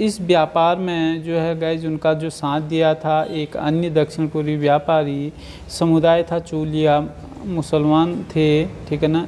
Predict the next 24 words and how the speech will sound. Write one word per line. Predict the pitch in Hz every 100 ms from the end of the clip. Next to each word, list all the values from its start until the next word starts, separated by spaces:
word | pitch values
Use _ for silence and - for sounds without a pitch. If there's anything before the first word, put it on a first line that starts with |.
| 165
इन्होंने | 156 156 165 170
जो | 165
है | 151 156
ये | 151
दिया | 147 135 123
था। | 117 123 131 - - - - -
इस | 190
प्रकार | - 185 185 190
भारत | 170 143 151 180 -
में | 165 147 147 156 - - - -
पुर्तगालियों | 175 175 175 165 165 175
के | 170 185 -
आगमन | 139 143 143 160 170
के | 165 165
समय | 156 - 147 147 143
विशिष्ट | 139 147 143 185 170 - 160
समुद्री | 151 151 151 151 147 170 170
मार्गों | 156 147 147 165
पर | 160 147 139 147 156 - - -
विशिष्ट | 151 165 - 190 -
व्यापारिक | 185 160 147 156 156 165 -
समुदायों | 156 147 139 143 160
का | 156 139 143 175 - - - -
प्रभुत्व | 160 156 156 - - 175 180